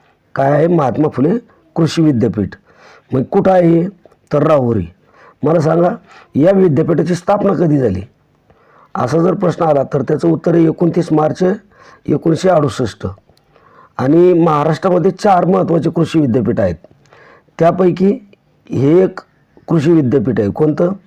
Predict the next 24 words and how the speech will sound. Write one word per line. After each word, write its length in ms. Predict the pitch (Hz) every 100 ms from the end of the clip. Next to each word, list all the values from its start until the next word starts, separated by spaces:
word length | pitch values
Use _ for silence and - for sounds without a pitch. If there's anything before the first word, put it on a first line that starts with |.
| -
महात्मा 400 | 156 143 - 135
फुले 260 | 135 143 247 - _ - - _
कृषी 260 | 156 151 147
विद्यापीठ 400 | 120 101 90 98 - _ -
राहुरी. 380 | 131 139 113 95 80 _ _ - - - _ -
त्यानंतर 340 | 156 170 180
पहा, 280 | 185 170 180
वसंतराव 640 | - 160 156 180 180 196
नाईक 180 | 196 180
मुख्यमंत्री 560 | 190 - 180 185 185
असताना 480 | 175 - 143 123 117 156 _ - _ 131
या 80 | 160
विद्यापीठाची 640 | 170 131 143 151 143 127 170
स्थापना 360 | 226 196 185
झालेली 420 | 135 120 110 98
आहे. 180 | 90 - _ _ _ _ - - _ _ -
आणि 340 | 135 170 143
एकोणीसशे 360 | 165 175 165 165
अडुसष्टमध्ये. 720 | 165 139 175 151 123 98 90 _ _ _ _ _ _ _ _ _ _ -
त्यानंतरचा 480 | 175 190 180 190 185
प्रश्न 340 | - 190 -
होता 180 | 170 120
पहा, 180 | 110 90 - _ _ _ _ _ _ _ _ _ _ _ _
म्हणजे 340 | 233 139 147